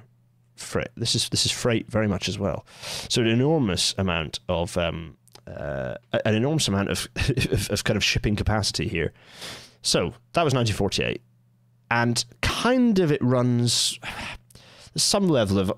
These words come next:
of, of modification, not a huge amount. Uh, kind of, it continues running. We're gonna park British Rail for a moment because we have to jump to, uh, to speak, talk about a kind of guy,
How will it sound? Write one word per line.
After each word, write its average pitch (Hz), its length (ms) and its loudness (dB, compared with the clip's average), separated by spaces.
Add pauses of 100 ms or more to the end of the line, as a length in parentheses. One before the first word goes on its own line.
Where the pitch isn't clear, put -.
of, 101 480 0
of 98 140 -2
modification, 113 400 0
not 156 80 0
a 151 60 0
huge 127 340 2
amount. 82 340 0 (100)
Uh, 101 200 2 (140)
kind 156 340 0
of, 120 340 -4
it 101 280 2
continues 113 320 2
running. 104 340 0 (420)
We're 190 80 0
gonna 214 140 2
park - 540 0
British - 280 0
Rail 80 180 0
for - 200 -4
a - 40 2
moment 110 520 0
because 95 400 0
we - 80 0
have 101 220 -2
to 95 100 0
jump 95 320 -2
to, 90 340 0
uh, 85 200 0
to - 120 -4
speak, - 320 -4
talk 107 180 0
about 104 180 0
a - 20 -6
kind 98 280 0
of 90 120 -4
guy, 80 340 -2